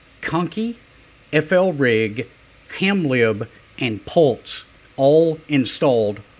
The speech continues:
on this system prior to beginning any of this beta testing. And I went ahead and opened F L Rig, and I have it configured for the radio.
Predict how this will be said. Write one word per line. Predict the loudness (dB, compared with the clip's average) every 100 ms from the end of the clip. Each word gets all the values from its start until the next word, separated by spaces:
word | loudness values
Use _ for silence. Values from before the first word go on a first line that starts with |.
| -2
on | 0 2
this | 0 -2 -2
system | -2 -2 -2 -4 -4 -8 -14
prior | -4 -2 0 0
to | -2
beginning | -4 -2 0 2 2 0 -6 -10 -2
any | 2 2 2
of | -2 -4
this | -6 -6
beta | -4 -2 -2 -6
testing. | -6 -4 -2 -2 -4 -4 -8 -16 -20 -6
And | 0 2 2
I |
went | 2 2
ahead | 0 0 0
and | -2 -2
opened | -2 2 2 0
F | -4 -2
L | 0 0
Rig, | 2 2 0 -4
and | -6 -6
I |
have | -4 -4 -2
it | -4 -6
configured | -10 -4 -2 -2 -4 -4 -8
for | -8 -2 -2 -2
the | -4
radio. | 0 0 -2 -6 -10